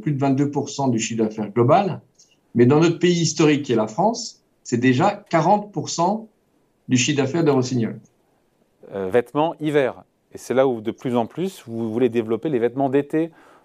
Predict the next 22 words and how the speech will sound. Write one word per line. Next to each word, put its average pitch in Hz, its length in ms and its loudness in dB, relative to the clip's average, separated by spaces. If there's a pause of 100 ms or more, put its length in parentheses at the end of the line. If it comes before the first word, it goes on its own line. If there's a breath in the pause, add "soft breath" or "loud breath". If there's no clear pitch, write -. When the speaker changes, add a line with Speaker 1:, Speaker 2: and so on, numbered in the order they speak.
(120)
Speaker 2:
pour 123 100 2
la 127 100 4
montagne. 123 520 -2 (400)
C'est - 180 -14
donc 113 160 -6
un 113 40 -2
textile 107 120 -4
Speaker 1:
Voilà, 120 220 2
c'est 123 160 0
Speaker 2:
spécial 139 560 -4
pour, 110 240 -8
euh, 101 420 -2
outdoor, 127 500 0 (140)
été 110 300 -6
à 123 40 -2
la 110 80 -4
montagne. 98 440 -10 (880)
Speaker 1:
Exactement. 131 540 4
Donc, 117 280 0
euh, 120 340 2 (300)
bon, - 240 -12
euh, - 40 -12